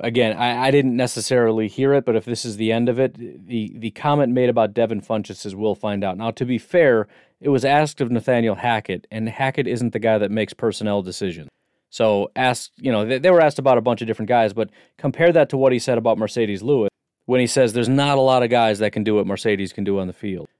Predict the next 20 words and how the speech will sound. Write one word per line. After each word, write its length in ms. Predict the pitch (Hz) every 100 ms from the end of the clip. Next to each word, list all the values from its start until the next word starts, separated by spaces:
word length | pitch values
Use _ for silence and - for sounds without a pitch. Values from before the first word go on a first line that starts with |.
| _
When 100 | 113
asked 220 | 131 -
about 160 | 131 110
Devin 260 | 127 113
Funchess, 460 | 101 135 120 107 -
he 80 | 110
said, 240 | 113 107
"I 80 | 135
don't 100 | 123
know, 80 | 110
we'll 180 | 110 104
see." 360 | - 87 - _ _
Granted, 420 | 202 190 143 127 _ _ _
Devin 240 | 185 196 151
Funchess 360 | 170 151 127
hasn't 200 | 135 120
played 160 | 131 117
a 60 |
single 400 | 104 - 139 117
snap, 420 | - 123 101 76